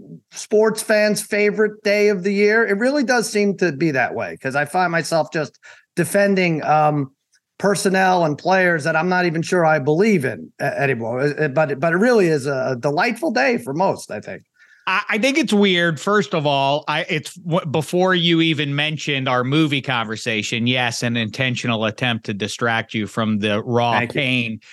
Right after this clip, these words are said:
Speaker 2: you and Cowboys fans are going through. I can hear it in your voice, though. I've known you a long time, and you're soldiering on, and there's something to be said for that. You're, you're like Mahomes on a high ankle
Speaker 1: Ooh.
Speaker 2: sprain. You, you ain't at a hundred percent, but you're toughing it out, and we respect that.
Speaker 1: Yeah.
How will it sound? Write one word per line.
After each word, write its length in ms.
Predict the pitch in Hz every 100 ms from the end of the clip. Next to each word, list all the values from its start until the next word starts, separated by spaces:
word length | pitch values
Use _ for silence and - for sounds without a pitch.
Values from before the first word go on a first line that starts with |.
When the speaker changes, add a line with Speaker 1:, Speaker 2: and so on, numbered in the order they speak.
| - -
Speaker 2:
you 260 | 127 147
and 140 | 135 113
Cowboys 480 | 135 135 123 120 -
fans 260 | 123 113
are 60 | 110
going 380 | 113 123 123 113
through. 300 | - 127 175
I 100 | 214
can 160 | 214
hear 220 | 185 202
it 20 | 185
in 80 |
your 140 | 170 156
voice, 340 | 156 147 120
though. 160 | - 92
I've 160 | 101
known 220 | 120 123 135
you 120 | 131
a 60 |
long 320 | 131 123 123 113
time, 340 | 107 107 120
and 180 | 123 113 - -
you're 160 | 143 170
soldiering 640 | - 208 208 180 190 175 143
on, 300 | 123 123 135
and 120 | 135
there's 140 | 135
something 360 | - 147 139 139
to 60 | 127
be 140 | 127
said 300 | - 135 113
for 100 | 117
that. 240 | 104 107
You're, 380 | 170 185 226 233
you're 160 | 226 226
like 180 | 233 196
Mahomes 680 | 185 165 180 147 104 92 - _ _ _ -
on 120 | 147
a 100 | 151
high 240 | 151 160
ankle 340 | 151 151 151 160
Speaker 1:
Ooh. 40 |
Speaker 2:
sprain. 480 | 196 - 110 92 104
You, 120 | 240
you 240 | 262 277 285
ain't 180 | 233
at 100 | 180
a 120 | 143 127
hundred 240 | 120 107
percent, 480 | 110 101 110 107 104
but 100 | 143
you're 120 | 151
toughing 380 | 160 180 170 156
it 80 | 147
out, 200 | 151 127
and 100 | 120
we 120 | 120
respect 520 | 110 - - 143 -
that. 160 | 107 117
Speaker 1:
Yeah. 360 | 127 156 -